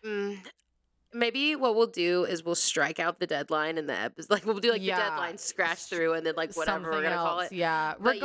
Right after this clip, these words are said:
Speaker 2: Regardless, I hope you guys, like, enjoyed this conversation. I hope
Speaker 1: Yeah.
Speaker 2: you identified with this stuff, 'cause, like, obviously we do. Otherwise, we wouldn't be talking about it so impassionately, impassioned.
Speaker 1: Impassioned?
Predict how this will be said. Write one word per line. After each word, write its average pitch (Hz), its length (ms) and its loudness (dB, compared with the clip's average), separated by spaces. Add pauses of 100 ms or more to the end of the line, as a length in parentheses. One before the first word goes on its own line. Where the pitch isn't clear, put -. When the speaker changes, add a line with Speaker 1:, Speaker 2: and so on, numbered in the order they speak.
(120)
Speaker 2:
Regardless, 320 280 -4
I 233 100 2
hope 202 220 -2
you 190 80 -8
guys, 170 420 0
like, 160 280 -2
enjoyed 160 380 0
this 160 120 -6
conversation. 151 920 -4
I - 140 0
hope - 20 -4
Speaker 1:
Yeah. 285 200 0
Speaker 2:
you 165 40 -2
identified 156 640 -2
with 156 120 -4
this 156 160 -4
stuff, 151 440 0
'cause, 151 160 -4
like, 147 260 0
obviously 143 600 0
we 143 180 2
do. 143 180 0
Otherwise, 139 360 2
we 147 60 0
wouldn't 143 180 0
be 151 40 -6
talking 143 240 0
about 143 140 -2
it 131 80 -4
so 143 220 2
impassionately, 143 1600 2
impassioned. 143 600 -2
Speaker 1:
Impassioned? 370 380 -2